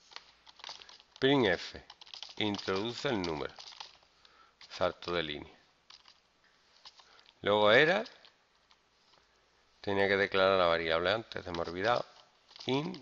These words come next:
número, ¿vale? Y leía el dato, scanf, ¿cómo era? Como era entero, tenía que poner porcentaje de, coma número, leía el número.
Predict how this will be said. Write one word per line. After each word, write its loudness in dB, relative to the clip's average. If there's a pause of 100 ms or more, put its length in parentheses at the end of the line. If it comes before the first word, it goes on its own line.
número, -8 (420)
¿vale? -10 (1300)
Y 0
leía 6
el 4
dato, 0
scanf, -4 (1700)
¿cómo -6
era? -10 (140)
Como 0
era 4
entero, 2
tenía 0
que 0
poner -2
porcentaje -6
de, 0 (1080)
coma 4
número, -4 (200)
leía 0
el 0
número. -4